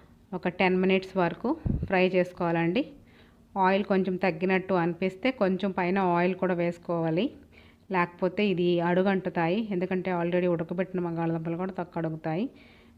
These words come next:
So బంగాళదుంపల్ని సైడ్కి తీసుకుంటే మజ్జిగ ఏదైతే ఆయిల్ వచ్-, వచ్-, చేరుతుందో ఆయిల్లో స్పైస్ పౌడర్స్ వేసుకుందాము. మొదటగా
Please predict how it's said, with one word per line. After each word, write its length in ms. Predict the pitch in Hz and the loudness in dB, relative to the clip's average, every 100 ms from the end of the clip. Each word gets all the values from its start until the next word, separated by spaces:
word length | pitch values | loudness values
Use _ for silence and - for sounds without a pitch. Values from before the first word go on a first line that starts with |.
| - | -4
So 80 | 190 | -2
బంగాళదుంపల్ని 840 | 180 190 190 202 196 196 202 202 196 | 0 2 4 2 2 0 0 0 0
సైడ్కి 400 | 190 180 196 - | 2 2 2 -2
తీసుకుంటే 600 | 185 - 185 180 220 190 | -6 -4 -4 0 2 2
మజ్జిగ 640 | 185 175 190 196 196 190 - | 2 0 -2 0 2 2 0
ఏదైతే 380 | 190 185 185 208 | 0 2 2 0
ఆయిల్ 420 | 185 180 185 190 | 2 4 4 4
వచ్-, 300 | 175 - 190 | 2 -2 -4
వచ్-, 340 | 175 - - | -4 -4 2
చేరుతుందో 520 | 190 175 185 180 226 330 - - - - | 2 2 0 0 0 -4 -12 -20 -14 0
ఆయిల్లో 580 | 190 185 185 190 202 320 | 4 6 6 4 4 2
స్పైస్ 500 | - 208 180 185 - | 2 2 4 2 0
పౌడర్స్ 360 | 180 180 185 | 2 2 0
వేసుకుందాము. 640 | 180 175 - 180 170 165 262 - - - - - - | -2 -2 -2 -4 -2 0 -2 -6 -20 -20 -20 -20 -6
మొదటగా 540 | 180 175 170 185 220 | -2 -2 -2 0 0